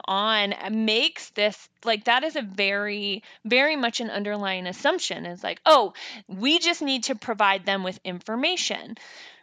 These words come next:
So that is true for some small part of the time. Someone doesn't know, you let them know, and they're like, "Oh gosh, I had no idea this was dangerous. Let me change my behavior,"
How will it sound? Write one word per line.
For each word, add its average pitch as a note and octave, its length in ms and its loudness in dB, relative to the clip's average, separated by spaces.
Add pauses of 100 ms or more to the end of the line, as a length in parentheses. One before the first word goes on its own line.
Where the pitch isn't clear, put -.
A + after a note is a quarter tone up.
(100)
So F#4+ 160 2
that F#4 380 6
is - 200 -4
true G4 540 -2
for D4+ 300 -2
some D#4+ 400 -4
small C4+ 360 2
part C4 280 -2
of G3+ 60 -12
the G3+ 80 -6
time. F3+ 380 -10
Someone C4+ 380 0
doesn't D4 340 -2
know, A3 340 4
you G#3 280 -6
let G#3+ 420 2
them B3+ 220 0
know, F#3 380 2
and G#3+ 120 0
they're G3+ 140 -2
like, F#3+ 220 -2
"Oh D#4+ 180 4
gosh, B3+ 540 6
I F#3+ 60 0
had G3 180 0
no G3 100 0
idea F#3+ 320 -2
this E3+ 180 -10
was G3+ 140 -8
dangerous. C4+ 640 0
Let A3+ 120 2
me A3 140 2
change G3+ 320 -2
my F#3+ 160 -2
behavior," - 640 -12